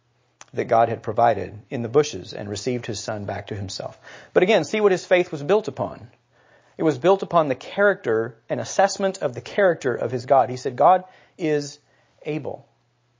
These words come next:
He has the power. He has the authority. He can deliver on his word. And because he's able, I know he'll keep his promise. I judge him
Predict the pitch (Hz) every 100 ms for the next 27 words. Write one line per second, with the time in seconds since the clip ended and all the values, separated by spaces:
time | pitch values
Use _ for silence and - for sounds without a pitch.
0 | _ 131 131 143 139 - 180 165 - -
1 | _ _ _ _ - 131 135 151 139 117
2 | 180 185 147 90 - _ _ _ _ _
3 | _ 160 - 180 165 160 202 151 90 -
4 | _ _ 127 127 120 110 104 - - _
5 | _ _ _ _ _ _ _ - 131 123
6 | 165 165 156 151 170 113 147 - _ _
7 | 117 120 123 127 - 110 107 - 139 104
8 | - - 127 107 143 156 - 110 104 107